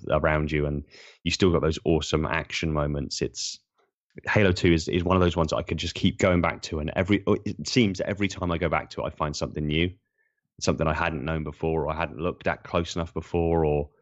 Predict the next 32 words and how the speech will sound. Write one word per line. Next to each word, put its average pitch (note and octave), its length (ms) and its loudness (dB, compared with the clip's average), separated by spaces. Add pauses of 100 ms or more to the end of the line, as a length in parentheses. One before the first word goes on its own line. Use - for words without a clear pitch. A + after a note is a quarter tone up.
(360)
you D#2+ 80 0
know, D#2+ 160 4
or D#2 80 4
something F2 320 0
that D#2 100 -2
just - 300 -4
piques - 300 0
my D#2+ 80 0
curiosity. E2+ 500 0
And D2+ 100 -2
I D2 40 -12
think, F2 140 -4
"Oh, D3 200 2
I E2 40 0
wonder F#3 260 0
if - 140 -4
that - 200 0
does G#2+ 240 -2
this," F2 340 0
or, D2+ 240 2
"I E2 60 0
wonder B2 240 2
if A2+ 120 -2
that - 160 -2
was F2 140 -2
intended E2 400 0
to - 60 -6
do E2+ 200 4
that." F#2 300 0 (680)
It's D#2+ 180 -4
just, - 380 -2 (880)
yeah. D#2 300 2